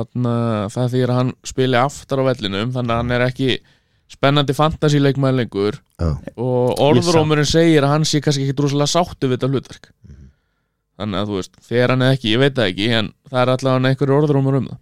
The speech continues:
Speaker 2: Þið í Manchester United, þið gátuð allavega ekki notað hann.
Speaker 3: Nei, nei, nei.
Speaker 2: <laughs> Ha, ég, strákar, eh, eh,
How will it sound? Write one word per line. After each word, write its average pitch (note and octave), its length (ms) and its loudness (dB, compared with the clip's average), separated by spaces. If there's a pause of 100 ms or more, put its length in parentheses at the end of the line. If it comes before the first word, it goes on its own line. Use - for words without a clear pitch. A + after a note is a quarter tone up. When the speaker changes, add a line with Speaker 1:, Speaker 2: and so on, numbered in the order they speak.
Speaker 2:
Þið G2+ 200 4
í G#2 60 6
Manchester B2+ 520 4
United, A#2+ 480 4
þið A#2 180 2
gátuð C3+ 340 4
allavega A#2+ 320 4
ekki A2+ 160 0
notað G2+ 280 4
hann. - 240 -8 (360)
Speaker 3:
Nei, A2+ 280 4
nei, A2+ 120 0
nei. C3 540 0
Speaker 2:
<laughs> - 400 -8
Ha, G#2+ 100 6 (600)
ég, F2 340 4
strákar, A2+ 460 2
eh, G2 340 4 (1600)
eh, D#2 300 -2